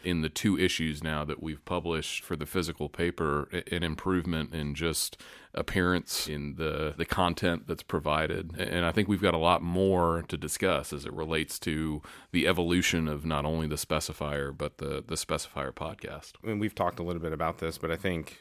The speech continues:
Speaker 2: my time at D E P spent a lot of time working with the Specifier. The, it was a newspaper that would always come around and ask a lot of questions and, and be interested in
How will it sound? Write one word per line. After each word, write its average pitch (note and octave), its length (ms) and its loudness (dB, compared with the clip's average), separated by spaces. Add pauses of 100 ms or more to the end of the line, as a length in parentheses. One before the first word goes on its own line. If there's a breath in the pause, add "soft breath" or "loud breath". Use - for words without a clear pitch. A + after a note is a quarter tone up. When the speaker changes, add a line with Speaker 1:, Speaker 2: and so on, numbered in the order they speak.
Speaker 2:
my F#2+ 220 -4
time G2+ 260 0
at F2 100 0
D F#2+ 160 0
E E2+ 40 -2
P F2 240 -2
spent F2+ 240 -4
a - 20 0
lot E2+ 160 0
of E2 60 -2
time D#2+ 240 -4
working D#2+ 320 -6
with D#2+ 120 -8
the D#2+ 60 -12
Specifier. D#2 680 -6
The, D#2+ 240 -8
it E2+ 60 -8
was D#2+ 160 -10
a D#2 160 -4 (140)
newspaper F#2 500 -2
that E2 100 -2
would E2 140 -2
always E2+ 300 -2 (360 loud breath)
come G2+ 200 2
around F2 240 4
and E2 100 0
ask E2+ 220 0
a F2 40 -6
lot D#2+ 140 2
of D2+ 80 -6
questions D#2+ 520 -2
and, D#2 200 -6
and F2 160 -6
be F2 140 -2
interested E2+ 440 -4
in E2 360 -4